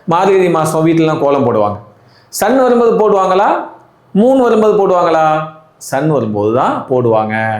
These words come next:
சன் வரும்போது என்ன போடுவாங்க? கோலம் போடுவாங்க. சன்னு கோலம் ஞாபகம் வச்சுக்கணும். சன்னுன்ற இடத்துல, சன்னு என்ன, என்ன நம்பரு? ஒண்ணா நம்பர். அப்போ முதலாம் ஆண்டு எங்க நடைபெற்றது?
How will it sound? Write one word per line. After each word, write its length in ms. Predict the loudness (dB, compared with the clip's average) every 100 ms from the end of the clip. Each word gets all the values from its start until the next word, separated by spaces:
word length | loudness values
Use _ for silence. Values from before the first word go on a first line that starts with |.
| -10 -18 -20 _
சன் 320 | -6 -2 0
வரும்போது 260 | 2 2 2
என்ன 80 | 2
போடுவாங்க? 360 | 2 2 0 0 0 0
கோலம் 340 | 0 2 0 0
போடுவாங்க. 420 | 0 2 0 0 -2 -2 -4 -6 -10 -18 -8
சன்னு 440 | -2 0 2 0 0
கோலம் 360 | 0 2 2
ஞாபகம் 380 | 0 0 0 0
வச்சுக்கணும். 360 | 0 -2 -2 -4 -10 -20 _ -10 -4
சன்னுன்ற 420 | 0 2 2 2 0
இடத்துல, 260 | 0 0 2 0 -2 -8 -4
சன்னு 360 | -2 0 2 2
என்ன, 160 | 2 0
என்ன 200 | 0 0
நம்பரு? 540 | 0 0 2 2 0 -2
ஒண்ணா 280 | -2 -2 -2
நம்பர். 480 | -2 0 2 0 -2
அப்போ 200 | -2 -2
முதலாம் 380 | 0 0 2 0
ஆண்டு 120 | 0
எங்க 140 | 0
நடைபெற்றது? 500 | 0 0 0 2 2